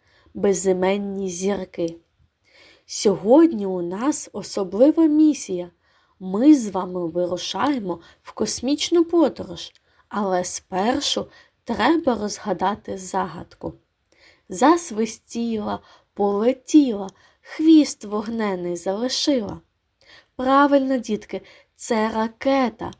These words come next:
Вона стрімко злітає в небо, залишаючи за собою вогняний слід, як чарівна блискавка. Ракета — це справжній космічний корабель, що допомагає людям дістатися зірок.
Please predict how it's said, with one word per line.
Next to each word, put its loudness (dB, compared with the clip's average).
Вона -2
стрімко 2
злітає -2
в -8
небо, -4
залишаючи 0
за -4
собою 0
вогняний -4
слід, -6
як -4
чарівна -4
блискавка. 0
Ракета — -2
це -4
справжній -4
космічний -6
корабель, -2
що -8
допомагає 0
людям -2
дістатися -6
зірок. -6